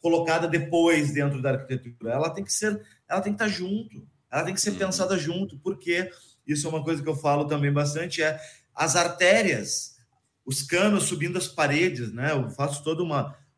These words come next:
Speaker 1: sei se é uma metáfora, mas eu faço uma, um paralelo, eu trago isso, Alexandre, mas para as pessoas tentarem entender como se fosse um coração. A distribuição de cabos, ela atravessa como se fossem artérias.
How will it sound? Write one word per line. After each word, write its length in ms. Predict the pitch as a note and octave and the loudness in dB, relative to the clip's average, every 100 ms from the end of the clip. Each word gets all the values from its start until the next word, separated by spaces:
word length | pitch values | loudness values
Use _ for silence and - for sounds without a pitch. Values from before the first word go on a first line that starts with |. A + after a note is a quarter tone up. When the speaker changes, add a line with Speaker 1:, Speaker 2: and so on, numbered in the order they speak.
| _ _ | _ _
Speaker 1:
sei 140 | - | -8
se 60 | C#3 | -4
é 20 | |
uma 140 | A2 | -4
metáfora, 560 | G2 F#2 - A#2+ - G2 | -4 -6 -8 -8 -8 -12
mas 160 | F2+ F#2 | -14 -10
eu 40 | |
faço 400 | - C#3+ E3 C#3 - - _ | -6 -4 -4 -8 -14 -20 _
uma, 540 | D3+ D#3+ C#3+ A#2 - - - | -2 2 2 0 -4 -18 -20
um 100 | E3 | 0
paralelo, 560 | G#3+ G#3+ G#3+ A3+ C#4 G#3 | 6 8 8 8 6 6
eu 40 | |
trago 460 | - G3+ B3 C#4 G#3 | 4 4 4 4 2
isso, 280 | G#3 C4+ A3+ | 2 2 2
Alexandre, 640 | F#3+ F3 E3+ D#3+ C#3 - - | 2 2 0 -2 -6 -10 -4
mas 140 | F#3 | 0
para 80 | F#3+ | 0
as 40 | G3+ | 0
pessoas 340 | G#3 G#3 G#3+ G#3 | -2 -2 -2 -2
tentarem 360 | G3+ G#3+ A3 | -2 0 0
entender 400 | G#3+ G3+ F3 G3+ | 0 -2 -2 -2
como 180 | G#3 G3+ | -2 -4
se 120 | G#3 | -6
fosse 240 | G3+ G#3 G#3 | -6 -6 -4
um 80 | G3+ | -4
coração. 680 | G3+ G3 - E3 F3+ C#3 - _ _ _ - | -4 -2 -4 -6 -12 -14 -16 _ _ _ -6
A 80 | |
distribuição 720 | C#3 - F#3+ F#3+ F#3 - F#3 G#3 | -4 -2 -2 -2 -2 -2 0 0
de 140 | G3+ | -2
cabos, 580 | - C#3 E3 F#3 D#3+ C#3 | -2 0 0 0 -2 0
ela 180 | D3 D#3+ | -2 -2
atravessa 560 | - E3 D3 D#3+ - | -6 -8 -4 -4 -4
como 200 | - F3+ | -14 -20
se 140 | F#3+ - | -20 -18
fossem 280 | F#3 F#3 | -14 -10
artérias. 680 | F3 - D#3 E3 F3+ - - | -10 -10 -6 -4 -4 -6 -8